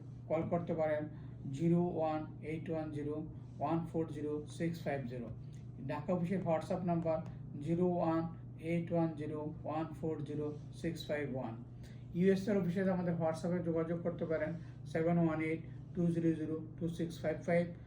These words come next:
থ্রি ফোর সেভেন ফোর ফোর ফাইভ জিরো ফোর ফোর থ্রি। আমাদের ইউএস এর অফিসের অ্যাড্রেস হলো সেভেন্টি এইট by E, পুনা পল্টন লাইন, বিজয়নগর। ইউএস অফিসের অ্যাড্রেস থার্টি সেভেন টুয়েলভ সেভেন্টি ফাইভ স্ট্রিট, জ্যাকসন হাইটস, নিউ ইয়র্ক।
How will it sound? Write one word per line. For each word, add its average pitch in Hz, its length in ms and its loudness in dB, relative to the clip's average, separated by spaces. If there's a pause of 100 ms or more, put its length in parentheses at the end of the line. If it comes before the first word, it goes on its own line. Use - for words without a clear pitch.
(240)
থ্রি 170 220 4
ফোর 170 300 4
সেভেন 156 420 -2 (240)
ফোর 151 180 -4 (100)
ফোর 156 140 -2 (100)
ফাইভ 151 420 -4
জিরো 143 280 -4
ফোর 143 220 -4
ফোর 139 100 -4 (100)
থ্রি। 120 260 -6 (480)
আমাদের 170 340 4
ইউএস 175 340 4
এর 185 60 4
অফিসের 175 280 2
অ্যাড্রেস 170 320 0
হলো 170 300 2 (240)
সেভেন্টি 170 540 2
এইট 165 400 2
by 160 80 2 (140)
E, 160 100 -2 (340)
পুনা 165 220 2
পল্টন 151 420 -2
লাইন, 143 280 0 (220)
বিজয়নগর। 131 560 -4 (840)
ইউএস 185 260 6
অফিসের 190 240 4
অ্যাড্রেস 185 300 2 (320)
থার্টি 175 240 4
সেভেন 175 420 2
টুয়েলভ 165 300 8 (320)
সেভেন্টি 170 360 2
ফাইভ 151 320 0
স্ট্রিট, 160 280 -4 (360)
জ্যাকসন 160 320 0
হাইটস, 151 380 -2 (280)
নিউ 151 140 -6
ইয়র্ক। 123 260 -2